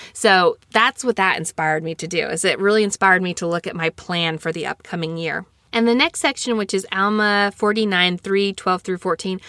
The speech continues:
I feel like is very similar to that, because it talks about the Lamanites looking for those weak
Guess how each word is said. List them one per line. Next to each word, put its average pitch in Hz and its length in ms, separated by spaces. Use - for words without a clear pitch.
I 202 100
feel 233 120
like 226 140
is 208 120
very 190 180
similar 208 460
to 233 140
that, 233 260
because 220 260
it 185 100
talks 208 300
about 180 480
the 196 140
Lamanites 233 800
looking 214 300
for 202 160
those 185 280
weak 214 320